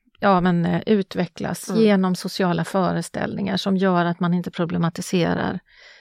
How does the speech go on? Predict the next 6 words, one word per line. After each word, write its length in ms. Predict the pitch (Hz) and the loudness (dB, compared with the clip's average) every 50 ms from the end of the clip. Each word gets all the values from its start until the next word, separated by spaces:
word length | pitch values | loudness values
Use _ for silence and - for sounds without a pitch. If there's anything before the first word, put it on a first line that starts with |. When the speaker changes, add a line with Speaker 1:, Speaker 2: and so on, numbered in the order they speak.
| _ _ _ - | _ _ _ -6
Speaker 1:
eh, 120 | 196 185 180 | -6 -4 -2
själva, 500 | - 202 185 170 175 - - - 185 180 _ _ _ _ 233 196 | 0 0 0 2 0 -2 -2 -2 -4 -6 _ _ _ _ -18 -14
eh, 260 | 208 196 208 214 208 214 - | -12 -10 -8 -8 -8 -8 -4
anklagelsen 1000 | - 190 190 185 170 - - - 151 131 - - - 170 - - 208 208 214 202 | 0 2 2 2 2 0 -2 -2 -2 -2 -2 -4 -6 -6 -2 0 2 2 4 4
eller 180 | 196 180 175 180 | 2 4 2 0
Speaker 2:
Ja. 120 | 170 165 | 0 -4